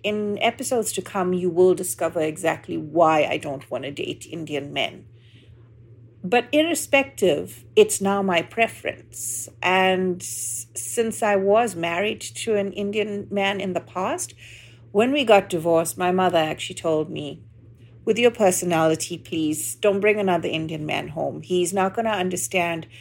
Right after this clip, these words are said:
the strong woman that you are, the independent woman, successful woman that you are,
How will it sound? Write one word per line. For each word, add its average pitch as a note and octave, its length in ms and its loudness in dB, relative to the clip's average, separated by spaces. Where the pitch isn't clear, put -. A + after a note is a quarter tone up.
the G3 80 -6
strong F#3+ 680 2
woman F3+ 440 6
that D#3 260 -2
you - 180 -4
are, C#3 380 -2
the F3 320 -2
independent F#3 880 -2
woman, G#3 520 -4
successful F#3+ 760 2
woman D#3+ 340 -6
that - 260 -8
you - 100 -8
are, - 320 -4